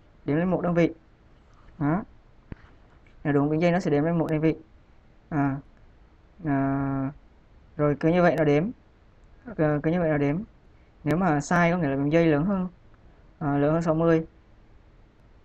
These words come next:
Thì, ờ, biến giây lớn hơn sáu mươi thì, ờ, thì bắt đầu xét qua biến phút. Nếu biến phút nhỏ hơn sáu mươi thì bắt đầu phút nó sẽ đếm và giây nó sẽ về không, có nghĩa là đếm đến,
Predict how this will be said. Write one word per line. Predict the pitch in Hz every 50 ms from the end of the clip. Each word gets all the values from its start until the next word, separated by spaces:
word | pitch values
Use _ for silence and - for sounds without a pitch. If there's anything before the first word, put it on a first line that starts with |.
| - - - - - -
Thì, | - 156 151 143 143
ờ, | 143 139 139 135 135 135 135 135 135 139 - - _ -
biến | 170 147
giây | 147 160 160
lớn | 156 147
hơn | 151 160
sáu | - 156 151
mươi | 160 165 165 165 156 - - - _ _ _ _ _ _ _ - - - -
thì, | 165 151 147 143 143
ờ, | 139 139 135 135 135 147 - - _ - - - _ _ - - - _ - - - - - - -
thì | - 151
bắt | 156 185
đầu | 196 165 151
xét | - 214 214 202
qua | 170
biến | 147 151 151
phút. | - 220 226 226 - - -
Nếu | 226 156 147
biến | 151 151
phút | 151 - 262 254 -
nhỏ | 170 143 131
hơn | 170 170
sáu | 170 - 175
mươi | 165 175 185 180 175 175 - - - - _ _ _ -
thì | 151 147
bắt | 180 185
đầu | 185 151 139 135 139 - - - - - -
phút | - 226
nó | 220
sẽ | 214 - 160
đếm | 139 139 147 196 285 - _ - - - - - - - -
và | - 147 143
giây | 143 139 160 170 165
nó | 160 175
sẽ | - 165
về | 139 143 139
không, | - 175 165 160 165 160
có | 185
nghĩa | 170 143
là | 131 131
đếm | 151 139 135 139 147
đến, | 143 143 160 170 175